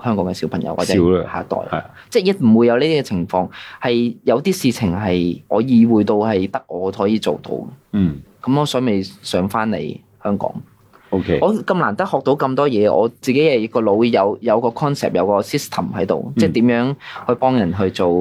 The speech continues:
Speaker 1: 誒，即係佢，佢係佢有夢想，想好，好鍾意格鬥，好鍾意武術嘅。我係可以將我所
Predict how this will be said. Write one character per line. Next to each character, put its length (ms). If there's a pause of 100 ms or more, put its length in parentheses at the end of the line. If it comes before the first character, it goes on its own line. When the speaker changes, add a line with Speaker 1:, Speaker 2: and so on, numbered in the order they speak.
(120)
Speaker 1:
誒， 440 (460)
即 100
係 40
佢， 220
佢 200
係 140
佢 140
有 100
夢 240
想， 180
想 240
好， 60 (140)
好 120
鍾 140
意 100
格 100 (120)
鬥， 160
好 100
鍾 180
意 380 (440)
武 160
術 180
嘅。 180 (320)
我 160
係 220
可 60
以 100
將 160
我 160
所 280